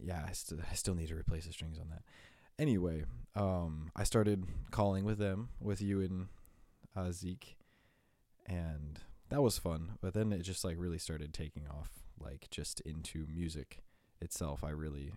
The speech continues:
enjoyed playing it, not just because I was with friends, but I started playing a lot by myself, um,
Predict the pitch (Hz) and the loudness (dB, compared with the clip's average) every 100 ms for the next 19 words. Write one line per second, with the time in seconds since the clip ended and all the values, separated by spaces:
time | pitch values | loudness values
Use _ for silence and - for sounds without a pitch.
0 | - 92 92 95 87 - 95 90 85 82 | -4 0 4 4 4 2 2 2 0 -2
1 | 87 82 82 80 - - - 92 80 71 | -2 -2 -2 -6 -8 -12 -4 -2 0 -4
2 | 85 98 - - 147 143 113 87 - - | -4 -4 -4 0 0 0 0 0 -2 -4
3 | - - - - - - 87 98 92 101 | -20 -20 -20 -20 -10 -2 0 4 6 6
4 | 90 92 92 87 80 82 107 98 92 - | 6 2 2 0 0 0 2 4 2 -2
5 | - - - - - _ _ - 95 90 | -8 -14 -20 -20 -20 _ _ -6 -2 0
6 | 76 62 67 | 0 -4 -8